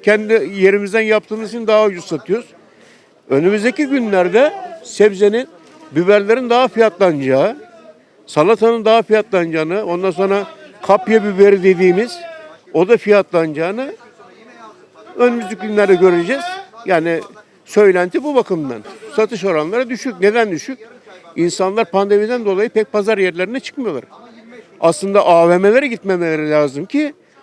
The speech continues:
açık alanlarda alışveriş yapmaları halkımız açısından daha iyi yani.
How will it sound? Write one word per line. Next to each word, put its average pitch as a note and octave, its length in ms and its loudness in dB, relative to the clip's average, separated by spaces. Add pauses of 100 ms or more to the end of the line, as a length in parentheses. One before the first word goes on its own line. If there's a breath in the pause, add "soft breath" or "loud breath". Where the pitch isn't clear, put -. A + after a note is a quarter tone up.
açık D3+ 260 -2
alanlarda A3+ 520 2
alışveriş F3 420 -2
yapmaları F#3 540 -4 (680)
halkımız A3 500 0
açısından A#3 600 -4
daha B3+ 300 4
iyi F3 180 2
yani. A2 280 -6